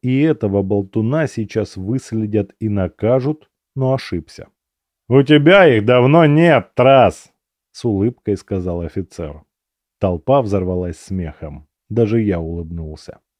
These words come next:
Тренировались мы несколько часов подряд. Сначала учились создавать щиты разной толщины, причём не глядя на них и не проверяя руками.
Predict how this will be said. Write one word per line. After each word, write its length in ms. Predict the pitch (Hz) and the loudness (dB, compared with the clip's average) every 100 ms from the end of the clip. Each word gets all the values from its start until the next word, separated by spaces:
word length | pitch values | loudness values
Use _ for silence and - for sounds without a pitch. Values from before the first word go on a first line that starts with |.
| _ _ _ _ - | _ _ _ _ -2
Тренировались 720 | 113 123 139 156 185 156 131 | 0 2 2 2 0 -2 -2
мы 180 | 143 156 | -2 -2
несколько 680 | 131 143 - 131 120 131 | -2 -6 -4 -6 -4 -6
часов 520 | - 127 - 110 90 - | -4 -6 -4 -6 -6 -4
подряд. 540 | 104 95 85 69 - _ _ | -4 -4 -6 -8 -14 _ _
Сначала 500 | - 110 104 151 160 | -8 -4 -2 0 0
учились 520 | 107 92 110 107 101 - | 0 -2 -4 -4 -6 -6
создавать 540 | 101 92 101 98 95 | -8 -4 -4 -4 -6
щиты 540 | - - 101 - 151 | -8 -8 -6 -2 0
разной 380 | 120 95 92 90 | 0 -2 -4 -6
толщины, 840 | - 101 101 - 127 139 117 73 - _ _ _ _ _ | -4 -6 -6 -8 -8 -6 -6 -8 -14 _ _ _ _ _
причём 480 | 107 107 - 107 101 | -4 -4 -2 -2 0
не 120 | 107 | -2
глядя 500 | 98 101 120 127 98 | 0 0 2 2 0
на 140 | 92 92 | -2 -2
них 340 | 104 135 - | -2 -4 -4
и 60 | 107 | -4
не 160 | 104 | -2
проверяя 640 | 95 107 101 101 95 87 87 | -2 -2 -2 0 -2 -4 -4
руками. 580 | 95 - 95 76 71 | -8 -8 -8 -8 -14